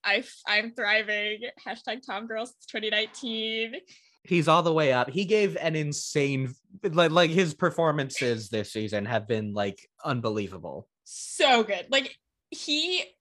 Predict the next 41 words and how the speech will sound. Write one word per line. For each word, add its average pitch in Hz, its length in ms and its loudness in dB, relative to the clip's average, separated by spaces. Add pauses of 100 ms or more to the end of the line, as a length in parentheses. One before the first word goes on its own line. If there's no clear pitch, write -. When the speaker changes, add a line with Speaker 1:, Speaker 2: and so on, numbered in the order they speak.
Speaker 1:
he 294 200 -2
was 302 160 -6
robbed 220 300 0
of 240 80 -8
the 220 120 -6
Emmy 202 200 -6
last 196 360 -6
time. 240 360 -2
He 240 180 -6
deserves 202 440 -6
that 180 180 0
Emmy 170 260 -6
this - 200 -14
time. 180 500 -12
Like 170 320 -2
Speaker 2:
Abso-fucking-lutely. 117 920 -6
And 139 140 -2
I, 151 220 -2
I 151 40 0
feel 175 160 -2
like 170 140 0
everyone's 135 480 -2
kinda 113 200 -8
gotten 107 280 -8
behind 104 320 -6
him 120 100 -6
at 120 100 -6
this 127 180 -2
point, 123 320 -4
but, 117 140 -6
like, 104 180 0
Speaker 1:
Yeah. 127 260 -2 (960)
Speaker 2:
so 165 420 4
much 127 500 2
just, 127 440 -6
<laughs> 254 540 2
ju-, 208 320 6
just, 202 400 2
like, 180 300 0
unbelievable 147 840 0
shit 131 360 -2